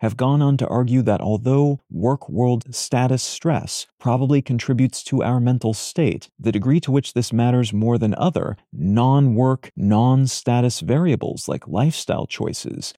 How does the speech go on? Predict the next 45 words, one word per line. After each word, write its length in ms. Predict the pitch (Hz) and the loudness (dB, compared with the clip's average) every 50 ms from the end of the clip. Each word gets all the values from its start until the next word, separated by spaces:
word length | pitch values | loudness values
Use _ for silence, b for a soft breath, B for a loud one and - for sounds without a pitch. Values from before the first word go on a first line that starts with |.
| _ | _
our 320 | - 98 104 110 117 117 117 | -2 0 2 2 2 2 2
relationship 680 | - 101 113 117 120 127 - 127 113 - 127 - - | 2 2 2 2 2 2 0 -2 -2 -2 -4 -2 -2
with 140 | 120 113 - | -2 -2 0
money 460 | 113 123 170 208 160 - - 101 - _ | 0 2 2 2 0 0 -4 -10 -12 _
and 180 | - 92 85 - | -6 -6 -4 -2
money-related 640 | 104 120 131 135 135 127 123 127 127 127 123 123 113 | 0 2 2 4 4 4 4 4 2 2 2 0 -4
stress, 580 | - - - - 170 131 - - - - - - - | -6 -8 -4 -4 -4 -4 -4 -8 -10 -12 -10 -4 -2
our 160 | 101 117 120 | 0 0 2
relationships 680 | 113 127 127 131 143 135 - 139 123 - 143 - - - | 2 2 2 2 2 0 -2 -4 -4 -4 -4 -4 -4 -6
with 100 | 120 - | -4 -2
other 220 | - 123 127 135 | -2 0 0 -2
people, 520 | 127 - - 196 185 - - - 50 - - _ _ _ _ - | -2 -2 -2 -2 -2 -2 -4 -6 -8 -10 -12 _ _ _ _ -2
how 100 | 113 120 | 0 2
much 220 | 135 143 139 - | 2 2 0 -2
control 540 | - - 135 127 - - - 139 143 143 139 | -2 -2 -2 -2 -2 -2 0 2 2 4 4
we 80 | 139 131 | 4 2
have 260 | 117 123 131 131 120 | 2 2 2 2 2
over 380 | - 104 117 110 120 113 - | 2 0 2 2 2 0 0
our 160 | - - - 58 | -4 -8 -10 -6
lives 500 | 65 85 120 127 131 131 127 127 117 - | -2 0 2 4 4 4 4 2 0 -2
and 160 | - 131 - | -6 -8 -8
our 160 | - - - | -8 -10 -10
futures, 720 | 104 - - 156 151 135 - - 139 131 131 127 123 - b b | -12 -4 0 0 0 0 0 0 2 2 2 2 0 -4 b b
how 80 | - 101 | -4 -2
much 220 | 98 85 - - | -2 -2 -4 -6
sleep 460 | - - - - - 143 151 165 147 - | -8 -8 -10 -8 -4 -2 -2 -2 -2 -2
we 200 | - 139 143 135 | -2 -2 -2 0
get, 340 | 123 135 135 131 131 - - _ | 0 0 0 0 0 -2 -8 _
how 180 | - 107 101 104 | -6 -2 -2 0
we 160 | 92 82 80 | -2 -2 -4
cope 340 | - - - 139 143 135 - - | -6 -4 -2 -2 -2 -2 -4 -8
with 220 | - 120 127 127 - | -4 -2 -2 -2 -4
stress, 560 | - - - - 135 127 127 123 - - - _ _ | -10 -6 -2 0 0 0 0 -2 -4 -10 -14 _ _
whether 380 | - - 107 123 127 135 117 | -4 -2 0 2 2 2 2
or 60 | 113 120 | 4 2
not 180 | 120 117 - | 2 2 0
we 140 | - 90 - | -2 -6 -6
exercise 800 | - - - - - - 127 - - 139 131 131 131 127 127 123 | -6 -8 -8 -6 -6 -6 -4 -4 -2 -2 0 0 0 -2 -2 -4
and 140 | - - - | -6 -8 -6
what 180 | - 95 - - | -4 -4 -4 -4
sorts 240 | - - 95 - - | -6 -8 -8 -8 -6
of 80 | - | -8
exercise 540 | 87 98 - - 101 - - 57 - - 110 | -8 -10 -8 -12 -12 -10 -10 -12 -12 -12 -10
we 100 | 135 71 | -10 -10
do, 400 | 67 - 123 131 131 127 123 123 | -6 -2 0 2 2 2 0 -2